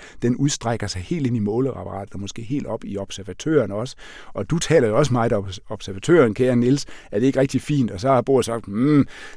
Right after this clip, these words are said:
det var ikke det, jeg mente," fordi Bohr sagde, gentagne gange, at for ham fandtes der ikke en kvante og en klassisk verden. Der fandtes én verden, det var den klassiske verden. Det er den, jeg er i. Det er den, mine målapparater står i. Så Bohr har bestemt ikke syntes, at Everetts program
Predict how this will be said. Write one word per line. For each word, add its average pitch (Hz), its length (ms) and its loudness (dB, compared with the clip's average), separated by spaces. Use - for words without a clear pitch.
det 110 80 2
var 123 60 8
ikke 135 160 6
det, 147 60 10
jeg 131 120 8
mente," 120 360 4
fordi 110 400 -4
Bohr 170 220 6
sagde, 107 440 0
gentagne 113 460 0
gange, 90 340 -10
at - 100 -10
for - 100 -10
ham 135 220 0
fandtes 120 320 0
der 110 100 -6
ikke 151 220 2
en 104 100 -2
kvante 110 360 -2
og 95 80 -6
en 87 60 -6
klassisk 104 420 -8
verden. 90 240 -12
Der 98 60 -12
fandtes 113 300 -4
én 135 180 2
verden, 101 260 -8
det 113 80 -6
var 110 40 -4
den 98 100 -6
klassiske 120 440 -2
verden. 85 240 -10
Det 127 80 2
er 127 40 4
den, 120 240 4
jeg 120 220 0
er 113 160 2
i. 107 260 -8
Det 110 140 -6
er 107 40 -2
den, 101 100 -6
mine 95 140 -4
målapparater 101 640 0
står 110 320 -4
i. 101 180 -8
Så 107 140 -10
Bohr 147 260 4
har 107 180 0
bestemt - 540 -2
ikke 120 160 0
syntes, 113 460 -4
at - 220 -14
Everetts 127 360 2
program 110 460 -2